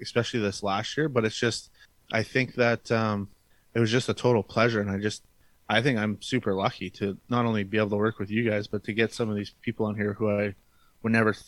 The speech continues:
ever thought that I'd be able to have a conversation with. Um, the, and, like, the big thing, like, you get a guy like Willie Mitchell on, and I don't know, Tristan, if you're on that one, but Chase was on that one, I think,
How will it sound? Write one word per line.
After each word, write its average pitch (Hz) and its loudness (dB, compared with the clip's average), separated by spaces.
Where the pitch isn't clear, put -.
ever 117 4
thought 101 2
that 101 0
I'd 101 -2
be 107 -2
able 104 0
to 104 -6
have 101 0
a 104 -8
conversation 98 -8
with. 98 -10
Um, 98 0
the, 131 4
and, 127 4
like, 120 2
the 120 2
big 120 4
thing, 117 2
like, 110 2
you 117 2
get 120 4
a 120 4
guy 107 4
like 113 4
Willie 107 4
Mitchell 107 0
on, 113 0
and 104 0
I 95 -2
don't 139 -4
know, 131 -2
Tristan, - -6
if - -10
you're 110 2
on 104 2
that 104 0
one, 107 -2
but 101 -6
Chase - -4
was 104 -4
on 98 -2
that 101 -4
one, 104 -2
I 104 -2
think, 143 -6